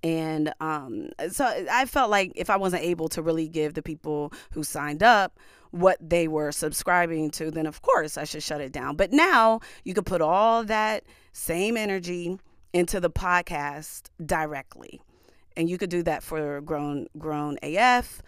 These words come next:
or you could do that for Coach Vaughn Podcast, which you're listening to now. So I, I'll assume that,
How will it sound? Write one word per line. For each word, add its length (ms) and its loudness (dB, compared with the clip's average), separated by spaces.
or 260 2
you 140 -4
could 100 -6
do 140 -4
that 180 -4
for 140 -10
Coach 260 -12
Vaughn 260 2
Podcast, 400 -2
which 140 -8
you're 80 -2
listening 380 -4
to 120 -8
now. 240 -2
So 140 -4
I, 220 -4
I'll 180 -4
assume 420 -6
that, 260 -8